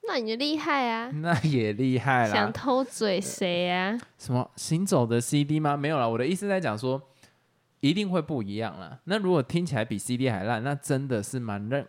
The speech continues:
Speaker 2: 让人难过的。<laughs>哦，啊，这个就不要去听，好不好？可是黄轩是，我可以跟你讲，他的现场比他的C D大概多了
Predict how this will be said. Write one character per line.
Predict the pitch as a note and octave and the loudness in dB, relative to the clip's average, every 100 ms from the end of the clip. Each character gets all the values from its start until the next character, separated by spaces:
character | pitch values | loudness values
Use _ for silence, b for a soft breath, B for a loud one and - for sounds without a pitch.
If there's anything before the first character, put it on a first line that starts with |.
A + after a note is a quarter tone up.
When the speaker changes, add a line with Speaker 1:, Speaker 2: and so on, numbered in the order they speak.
| - | -2
Speaker 2:
让 | E3 C3 | 0 0
人 | G#2 G#2 | -2 -2
难 | A2 F#2+ | -4 -4
过 | A#2 E3+ A2+ | 2 4 4
的。 | B2+ | 4
<laughs> | D5+ | 4
哦， | F3 F#3 - | 4 2 2
啊， | A3+ | 2
这 | B3 C#4 | 4 4
个 | B3+ | 4
就 | D#3 F#3 | 2 2
不 | F#3+ A2+ F3+ | 0 2 4
要 | G#3 C3 | 4 4
去 | - F#3+ | 4 4
听， | C#3 D#3 D3+ | 4 2 0
好 | C3 G#2 | 2 4
不 | |
好？ | C#3+ - B - | 4 2 B -6
可 | C#3 | -2
是 | F#3 | 0
黄 | D#3+ B2+ | 0 -2
轩 | B2+ C#3 | -2 -4
是， | C3+ | -6
我 | A2 | -6
可 | A2 D3+ | -4 -2
以 | |
跟 | B2+ B2 | 0 -2
你 | A#2+ | -2
讲， | G2+ | -6
他 | C3+ | -6
的 | B2 | -6
现 | - C3 | -6 -6
场 | A2 F#2+ | -4 -8
比 | G2+ A2+ | -4 -6
他 | F#2+ C3+ C3+ | -4 -4 -2
的 | B2 G2+ B B B B B B | 0 -2 B B B B B B
C | - C3 | -2 0
D | B2+ B2+ B2+ | 2 0 -2
大 | - C#3+ | -4 -4
概 | C#3 C3 | -4 -8
多 | - C3 B2 B2 | -2 0 4 4
了 | A#2 G#2 G2 | 4 0 -4